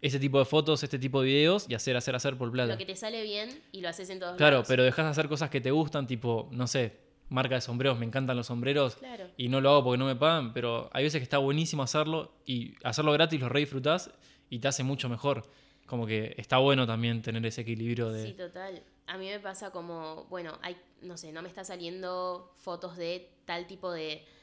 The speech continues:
Speaker 1: Ujú.
Speaker 2: producto y está bueno ofrecerle a alguna marca y que tome para que después te empiecen a salir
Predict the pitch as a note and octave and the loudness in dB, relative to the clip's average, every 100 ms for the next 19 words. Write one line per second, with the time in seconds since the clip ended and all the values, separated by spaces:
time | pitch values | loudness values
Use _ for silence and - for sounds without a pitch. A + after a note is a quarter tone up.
0 | _ - E3+ F#3+ B3 - D4 D4+ G4 - | _ -10 -4 -2 -4 -6 -8 -8 -8 -16
1 | _ F#3+ G#3 G3+ G#3+ A3+ G3 F#3+ F#3+ F#3+ | _ -14 -8 -6 -6 -8 -10 -10 -8 -8
2 | G3 F#3+ G3 F#3+ E3+ E3+ F3+ G#3+ G#3+ A#3 | -10 -8 -8 -8 -10 -10 -8 -8 -6 -8
3 | D#4 _ _ - E3+ D#3+ D#3 F3+ G#3 F3+ | -12 _ _ -10 -8 -8 -10 -12 -12 -10
4 | F#3 F3 E3+ E3+ F3+ | -10 -10 -8 -8 -8